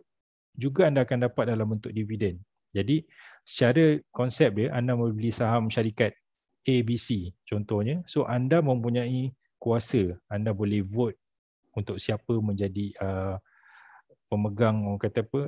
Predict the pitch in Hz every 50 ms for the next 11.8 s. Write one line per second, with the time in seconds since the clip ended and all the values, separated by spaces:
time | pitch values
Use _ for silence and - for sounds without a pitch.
0 | - 117 107 104 104 101 95 90 101 101 98 98 98 95 90 98 95 98 98 92
1 | - - 104 98 101 98 95 107 95 101 101 95 98 110 120 151 151 - - 127
2 | 113 123 131 135 113 117 117 110 113 113 104 101 113 113 101 - 101 107 110 110
3 | 104 107 - 113 104 - - 113 104 - 101 98 101 104 101 92 - 98 98 101
4 | 101 - 117 104 104 104 - - - 135 127 - _ - - 101 - 120 107 107
5 | 107 101 101 104 107 104 98 92 - 117 110 107 104 107 110 - - 98 90 90
6 | 87 87 90 - 95 95 104 107 104 101 95 110 104 101 107 - - 101 95 98
7 | 95 95 98 101 98 104 113 113 107 107 - 107 104 104 104 104 - - 107 104
8 | 101 98 101 110 95 92 - 92 - 110 107 107 107 - _ _ - - 98 95
9 | 92 92 90 90 90 92 98 _ - - - - _ _ _ _ _ _ - 101
10 | - - 113 107 110 107 - - 101 104 104 104 107 107 104 104 101 101 104 107
11 | 110 104 95 - - 107 107 101 95 104 107 110 104 95 -